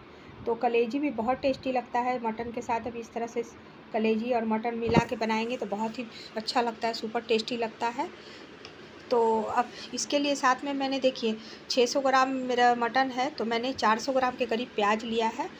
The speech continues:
इस तरह से छील के। तो प्याज को भी हम इसको काट लेते हैं,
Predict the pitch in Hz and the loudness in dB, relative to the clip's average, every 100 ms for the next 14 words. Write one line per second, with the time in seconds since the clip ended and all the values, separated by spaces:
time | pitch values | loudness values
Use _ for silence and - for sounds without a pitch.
0 | - - 214 220 220 226 226 220 233 226 | -18 -10 -6 -4 -2 0 -2 -2 -6 -4
1 | 247 320 - - - 208 233 214 247 - | -2 -2 -4 -16 -6 -6 0 0 0 0
2 | 262 254 254 330 - - - - - - | -2 -2 -4 -6 -10 -18 -20 -18 -20 -20
3 | - - - 220 - 233 220 240 262 240 | -20 -20 -14 -14 -10 -4 -2 -2 -4 -6
4 | 262 262 381 | -4 -4 -6